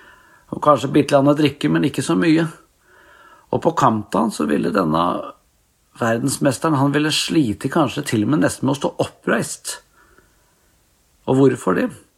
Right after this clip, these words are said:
Jo, fordi han hadde lite næring, og mistet alle krefter på grunn av det. En gang Jesus var fristet,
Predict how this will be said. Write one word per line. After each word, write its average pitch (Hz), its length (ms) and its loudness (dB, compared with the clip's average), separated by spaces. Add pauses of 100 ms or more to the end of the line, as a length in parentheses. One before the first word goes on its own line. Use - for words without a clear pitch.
(600)
Jo, 127 160 -2
fordi 123 240 0
han 120 160 0
hadde 131 320 -2 (240)
lite 127 560 -2
næring, 131 460 0 (1080)
og 131 160 2
mistet 156 400 2
alle - 260 -2
krefter - 400 -4
på 147 140 0
grunn 135 220 0
av 160 100 -2
det. 190 140 -6 (3000)
En 156 160 6
gang 170 100 4
Jesus 143 480 2
var 165 140 -2
fristet, 151 480 0